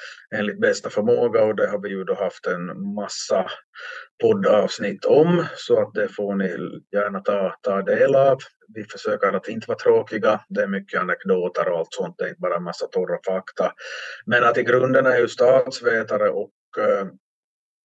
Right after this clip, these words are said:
och det här, han skrev då en doktorsavhandling för ett antal år sedan vid det här laget om olika presidentvalsmetoder, däribland då förstås den amerikanska, och den klarar ju inte sig så där alldeles speciellt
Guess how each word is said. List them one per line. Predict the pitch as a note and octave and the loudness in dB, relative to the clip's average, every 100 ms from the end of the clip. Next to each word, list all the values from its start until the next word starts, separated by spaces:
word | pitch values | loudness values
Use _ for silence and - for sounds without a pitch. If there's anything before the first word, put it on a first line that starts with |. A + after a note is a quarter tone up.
| _ | _
och | F2 F#2 F#2 | -8 -6 -6
det | F#2 | -6
här, | G2 G2 | -2 0
han | G2 F2+ | 0 -4
skrev | - - - G2+ F#2+ | -12 -10 0 0 2
då | |
en | G2 | 2
doktorsavhandling | F#2+ G2 - G2 G2+ F#2+ F#2+ F#2+ F#2 F2+ | 2 0 -2 -6 -4 -2 -2 -2 -2 -4
för | F2 F#2+ - F2+ | 0 0 0 -6
ett | - | -6
antal | F#2+ F#2 F#2+ G2+ | -6 -4 0 2
år | A2 | 2
sedan | A2 A2 | 0 -2
vid | G#2+ | -2
det | G2+ | -2
här | G#2 | -2
laget | G2+ G#2 G2+ G2 - - - - - - - | 0 2 2 0 -2 -8 -20 -20 -20 -16 -2
om | G#2+ G#2 G#2+ - | 0 0 -2 -2
olika | B2 B2 - | -2 -2 -4
presidentvalsmetoder, | A#2 - B2 A#2+ A2+ G#2+ G#2 - A2 A#2 B2 A#2+ G2 F2+ F2 - G#2 G#2 | -6 -2 0 -2 0 0 0 -2 -10 -4 -4 -2 0 0 0 -6 -14 -8
däribland | G2 F#2 F2 F#2+ F#2+ | -6 -4 -4 -4 -6
då | |
förstås | - - F#2 | -6 0 2
den | - F#2+ | 2 -4
amerikanska, | F#2+ F#2+ F#2+ G#2 G#2 F#2 - F#2 | 0 -2 4 4 4 0 -2 -2
och | F2+ | 0
den | F2+ F2 E2+ | -2 -4 -6
klarar | F#2+ F#2 F2 F2+ | -2 0 -2 -4
ju | F2 | -6
inte | E2+ | -6
sig | E2+ | -8
så | E2+ | -2
där | F#2 | 0
alldeles | F2 F#2 E2 - | 2 0 -4 -6
speciellt | - - - F2+ - | -10 -8 -4 -4 -6